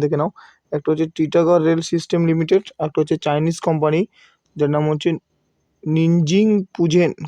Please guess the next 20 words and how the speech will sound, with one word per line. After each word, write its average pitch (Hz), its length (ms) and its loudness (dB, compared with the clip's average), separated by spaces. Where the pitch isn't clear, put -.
কোম্পানি 160 380 2
লিমিটেড। 135 340 0
তো 147 60 -2
এই 180 120 4
দুটো 160 220 -2
কোম্পানির 151 480 -2
কোলাবোরেশনে 147 680 0
কিন্তু 143 200 0
ভারতের 139 400 -2
প্রথম 151 280 0
এই 139 60 -2
যে 143 100 2
ড্রাইভারলেস 170 600 4
মেট্রো 151 340 -2
ট্রেন 175 160 2
এটা 139 200 0
তৈরি 147 280 2
করা 151 200 2
হয়েছে। 131 240 -2
আচ্ছা, 165 120 -2